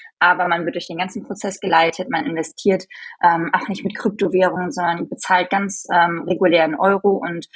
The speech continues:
wird dann auch beim, man setzt am Ende ein Wallet auf, aber man wird durch den ganzen Prozess geführt, ähm, und auch Aufbewahrung der Token et cetera. Durch all das wird man geleitet.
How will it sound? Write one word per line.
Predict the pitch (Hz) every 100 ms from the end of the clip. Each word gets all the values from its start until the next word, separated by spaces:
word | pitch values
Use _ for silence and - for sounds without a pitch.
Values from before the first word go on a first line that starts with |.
| - -
wird | 190 190
dann | 170
auch | 165 175 - _
beim, | 165 170 160 160 170 -
man | 147
setzt | 175 175
am | 175
Ende | 165 160
ein | 156
Wallet | 160 156 151
auf, | 208 220 185
aber | 175 170
man | 170 165
wird | 170
durch | 165
den | 170
ganzen | 156 156 - 156
Prozess | 160 - 160 -
geführt, | 156 - 160 185 - - - - -
ähm, | 175 170 165 165 151 _
und | - 165 160 -
auch | 165 160
Aufbewahrung | 180 180 180 160 160 165 165
der | 160
Token | - 170 - 156
et | 139
cetera. | - - 156 151 165 -
Durch | 165 -
all | 160
das | 165 -
wird | 160 156
man | 156 156 _ _ -
geleitet. | 147 - - - -